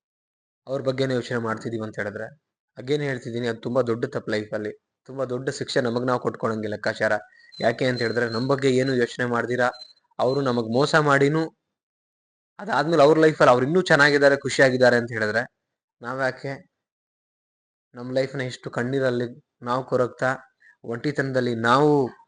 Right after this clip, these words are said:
ಅನುಭವಿಸ್ತಾ, ಊಟ, ತಿಂಡಿ, ನಿದ್ದೆ ಎಲ್ಲ ಬಿಟ್ಬಿಟ್ಟು, ನಮ್ಮನ್ ಪ್ರೀತಿಸೋ ತಂದೆ ತಾಯಿನೆಲ್ಲ ಬಿಟ್ಬಿಟ್ಟು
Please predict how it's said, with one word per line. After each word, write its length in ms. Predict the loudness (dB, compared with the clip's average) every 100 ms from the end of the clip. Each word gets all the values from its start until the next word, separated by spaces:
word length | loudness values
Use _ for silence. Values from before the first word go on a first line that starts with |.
| _ _
ಅನುಭವಿಸ್ತಾ, 600 | -12 -2 2 2 2 2
ಊಟ, 280 | 2 2 4
ತಿಂಡಿ, 500 | 4 4 0 -2 -2
ನಿದ್ದೆ 260 | -2 0 0
ಎಲ್ಲ 260 | 2 2
ಬಿಟ್ಬಿಟ್ಟು, 420 | 0 -2 -6 -6
ನಮ್ಮನ್ 300 | -4 -2 -4
ಪ್ರೀತಿಸೋ 300 | -4 -6 -6
ತಂದೆ 260 | -4 -2 -2
ತಾಯಿನೆಲ್ಲ 400 | 0 0 0 -2
ಬಿಟ್ಬಿಟ್ಟು 560 | -4 -6 -10 -10 -10